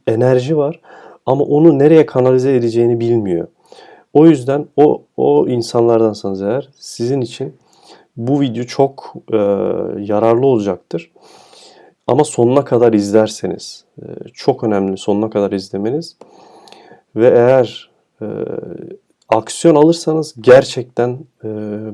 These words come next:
başarılı olabileceğinizi göreceksiniz. Şimdi, e, şöyle düşünelim.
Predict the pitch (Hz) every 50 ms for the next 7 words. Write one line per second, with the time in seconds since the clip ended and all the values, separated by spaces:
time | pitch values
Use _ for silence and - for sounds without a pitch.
0 | 104 104 104 101 - - 117 107 107 110 107 104 107 104 98 104 104 98 98 -
1 | 101 101 101 98 98 104 110 113 120 123 _ _ _ _ - 110 104 98 98 104
2 | 117 113 113 - - 101 104 123 - - _ _ _ _ _ _ _ - - -
3 | - - - - - - - - - _ _ - - - 170 175 175 175 175 160
4 | - - 131 120 110 - 113 - - - - - 160 170 151 123 107 101 - -
5 | 104 98 95 - - 147